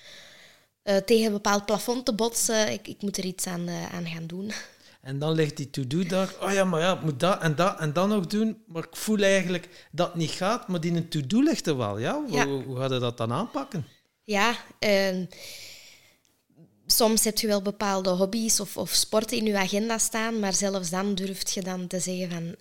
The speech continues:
Speaker 1: "Ah, nee, sorry, ik heb geen tijd." En gelijk dat Kim <laughs> zegt van... Eh, dat is flauwekul. Je hebt geen tijd, je hebt wel tijd. Je moet er prioriteit van maken. Ehm, dan, eh, ja,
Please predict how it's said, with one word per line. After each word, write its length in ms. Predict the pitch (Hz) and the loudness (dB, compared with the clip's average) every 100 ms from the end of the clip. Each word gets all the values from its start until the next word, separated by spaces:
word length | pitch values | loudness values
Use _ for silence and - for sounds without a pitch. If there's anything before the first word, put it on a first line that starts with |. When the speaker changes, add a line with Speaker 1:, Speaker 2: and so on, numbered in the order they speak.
| 214 | -10
Speaker 1:
"Ah, 400 | 233 233 233 233 214 | -6 -6 -6 -8 -6
nee, 240 | 208 208 | -6 -6
sorry, 360 | - 208 214 208 | -8 -8 -8 -10
ik 120 | 208 | -10
heb 140 | 208 | -10
geen 240 | - 190 180 | -8 -8 -8
tijd." 400 | 202 202 202 - - - - - | -8 -8 -10 -14 -20 -20 -20 -12
En 160 | 214 196 | -4 -2
gelijk 220 | 190 180 | -2 -4
dat 120 | 180 - | -6 -6
Kim 260 | 214 202 202 - | -4 -4 -4 -10
<laughs> 80 | - | -2
zegt 500 | - 214 - - - - - 220 | 2 2 0 -4 -8 -14 -12 -8
van... 240 | - 196 | -2 0
Eh, 220 | 190 185 185 170 _ _ _ _ 185 | 0 -2 -4 -8 _ _ _ _ -6
dat 180 | 190 175 | -4 0
is 180 | - | 0
flauwekul. 520 | - 190 185 185 226 240 | 0 -2 -2 -2 -4 -2
Je 120 | 220 | -2
hebt 160 | 214 | -4
geen 200 | - 208 | -6 -6
tijd, 300 | 202 214 208 | -4 -6 -4
je 60 | 202 | -8
hebt 140 | 190 | -6
wel 240 | 196 202 214 | -4 -4 -4
tijd. 340 | 220 220 220 | -6 -6 -8
Je 100 | - | -6
moet 160 | 202 208 | -6 -6
er 80 | 202 | -10
prioriteit 680 | - 202 185 180 220 220 220 | -6 -6 -6 -4 -2 -2 -2
van 180 | 240 226 | -4 -2
maken. 520 | 226 240 - 240 254 - - - - - | -2 -4 -6 -8 -8 -14 -16 -16 -18 -10
Ehm, 640 | - 202 196 196 190 185 175 - - - | 0 2 2 0 -2 -4 -6 -10 -20 -10
dan, 280 | 202 190 185 | -6 -4 -2
eh, 500 | 180 170 170 165 - | -2 -2 -2 -4 -6
ja, 440 | - 170 180 208 | -6 -4 -4 -6